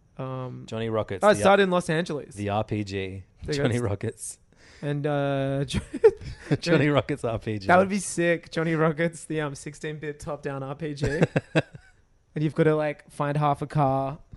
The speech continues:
Speaker 2: Yeah.
Speaker 1: Um,
Speaker 2: <laughs> Yeah.
Speaker 1: <laughs> you gotta, you gotta roller
Speaker 2: You've gotta
Speaker 1: skate.
Speaker 2: roller skate, maybe.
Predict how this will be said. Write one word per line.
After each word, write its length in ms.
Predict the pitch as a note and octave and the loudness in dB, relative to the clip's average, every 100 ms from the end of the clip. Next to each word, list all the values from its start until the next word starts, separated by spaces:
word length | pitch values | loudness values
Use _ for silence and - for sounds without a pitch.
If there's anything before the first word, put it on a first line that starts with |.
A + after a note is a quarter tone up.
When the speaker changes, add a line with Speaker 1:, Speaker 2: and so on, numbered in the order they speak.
| - - - | -20 -16 0
Speaker 2:
Yeah. 160 | C3+ B2 | 4 4
Speaker 1:
Um, 220 | C3 C3+ | 2 0
Speaker 2:
<laughs> 20 | |
Yeah. 100 | G#3 - F3+ D#3+ | 0 2 0 0
Speaker 1:
<laughs> 500 | A#3 - - A3 D#3+ | 0 -2 -4 -6 -4
you 80 | |
gotta, 420 | D#3+ D3+ D#3+ D3+ B2+ C#3 - - - | -4 -4 -2 -4 -6 -10 -18 -18 0
you 80 | E3+ | 2
gotta 160 | F#3 F3 | 4 2
roller 240 | D3 D3+ | -2 -2
Speaker 2:
You've 100 | C#3+ | 4
gotta 140 | C#3+ | 8
Speaker 1:
skate. 80 | C3+ | 10
Speaker 2:
roller 200 | B2 B2 | 10 8
skate, 300 | A#2+ A#2+ A#2 | 6 4 2
maybe. 460 | A2 G#2 G#2+ A#2+ | 2 0 0 -2